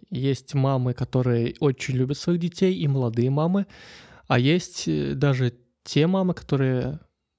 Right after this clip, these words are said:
супер там зрелые уже, но при этом они абсолютно не умеют обращаться со своими детьми. Так что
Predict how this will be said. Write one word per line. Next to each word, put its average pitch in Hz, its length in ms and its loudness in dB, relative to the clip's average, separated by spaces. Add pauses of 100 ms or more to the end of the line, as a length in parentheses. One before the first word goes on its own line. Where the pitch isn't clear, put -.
(180)
супер - 380 0
там 120 160 -2
зрелые 170 480 4
уже, 170 380 2
но 131 260 0
при 131 180 -2
этом 135 280 -2
они 127 260 0
абсолютно - 400 -2
не 127 80 2
умеют 127 180 -2
обращаться 127 400 -2
со - 60 -18
своими 123 260 0
детьми. 170 420 0 (840)
Так - 160 -4
что 139 460 -2